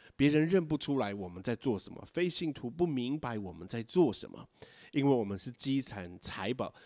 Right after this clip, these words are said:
在天上，不是在地上，我们的生活方式就完全不一样了。所以因着我们对天上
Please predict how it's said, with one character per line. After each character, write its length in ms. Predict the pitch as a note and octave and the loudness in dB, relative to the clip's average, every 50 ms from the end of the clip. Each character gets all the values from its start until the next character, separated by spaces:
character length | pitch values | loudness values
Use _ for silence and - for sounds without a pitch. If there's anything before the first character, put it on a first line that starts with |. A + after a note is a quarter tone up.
| _ _ | _ _
在 280 | - - D#3+ A#2+ G#2 F#2+ - | -4 -2 -2 -2 -4 -8 -10
天 300 | - - - B2+ A#2+ B2 | -8 -2 0 2 2 2
上， 260 | A#2+ - C3+ G2+ - - - - - - _ _ | 2 0 0 -2 -4 -8 -16 -20 -20 -20 _ _
不 220 | - G#2 G2 G2 G#2 | -6 -4 -2 -2 0
是 240 | - - A2+ G#2 | -2 -2 -2 -2
在 260 | F#2 - - A2+ F#2+ D3 - - | -4 -2 -4 -4 -4 -6 -8 -8
地 200 | - A2+ F#2+ F#2 | -6 -6 -6 -4
上， 240 | - - - F#2 D#2 - _ _ _ _ _ _ _ - | -2 -2 -2 -2 -4 -8 _ _ _ _ _ _ _ -8
我 100 | G#2 G#2 | -8 -8
们 100 | G2+ G2+ | -6 -4
的 60 | G2+ | -2
生 180 | - - B2 | -2 0 0
活 140 | B2 A#2 G2+ | 0 0 -2
方 160 | - A2 G#2 | -2 -4 -6
式 100 | G2+ - | -6 -8
就 200 | G2 - F#2+ F2 | -8 -8 -8 -8
完 280 | E2+ E2+ E2+ F2 G2+ C3 | -8 -8 -8 -8 -8 -8
全 240 | B2 - G#2 F#2+ F2 - | -8 -10 -12 -14 -16 -14
不 160 | - G#2 F#2 | -14 -12 -12
一 140 | F#2 F2+ F#2+ | -10 -10 -10
样 140 | G2 F2 - | -10 -12 -12
了。 100 | - - _ _ _ - - _ _ - | -20 -20 _ _ _ -20 -20 _ _ -2
所 120 | - F#3 | 4 4
以 60 | F3+ | 4
因 260 | E3+ - F3+ G3 G#3+ G#3+ | 4 4 0 0 2 2
着 140 | F3+ F#3 | 4 4
我 140 | E3 C#3+ A#2 | 4 4 2
们 120 | G#2+ A2+ A#2 | 0 0 -2
对 140 | - E3 | 0 -2
天 340 | C#3+ - - - F3 E3+ F3+ | -2 -2 0 2 4 4 4
上 320 | F3+ - - F#3 C#3+ G#2+ | 4 2 0 -2 -2 -4